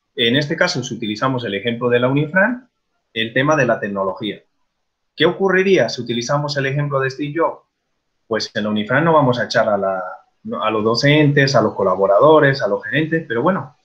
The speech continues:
tal vez es, ¿no? Un poquito. Pero vamos, utilizando eso, me dicen ustedes qué tipo de innovación están pidiendo en la Universidad Steve Jobs.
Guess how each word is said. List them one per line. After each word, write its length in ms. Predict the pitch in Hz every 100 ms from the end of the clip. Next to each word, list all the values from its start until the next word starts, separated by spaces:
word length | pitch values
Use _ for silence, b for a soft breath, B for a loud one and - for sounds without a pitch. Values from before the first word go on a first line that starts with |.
| _
tal 180 | - 123
vez 240 | 160 165 165
es, 360 | 170 165 - - _ _ _ _ _ _ _ _ _ _ _ _ -
¿no? 280 | 196 - _ _ _ _
Un 120 | 123
poquito. 500 | 123 123 123 123 127 B B B -
Pero 180 | 135 160
vamos, 420 | 180 123 - -
utilizando 640 | 127 127 139 143 190 190 196
eso, 440 | 196 208 214 - _ -
me 140 | 127
dicen 380 | 147 170 165 143
ustedes 720 | 135 139 180 190 208 202 _ _ _ _ _ _ _
qué 140 | - 185
tipo 360 | 185 185 180
de 80 | 160
innovación 680 | 143 139 131 123 123 170 170
están 360 | 143 156 156 143
pidiendo 680 | 139 151 165 165 165 - -
en 180 | 120
la 80 | 117
Universidad 520 | 117 110 110 - 120
Steve 260 | 120 - 107 -
Jobs. 160 | -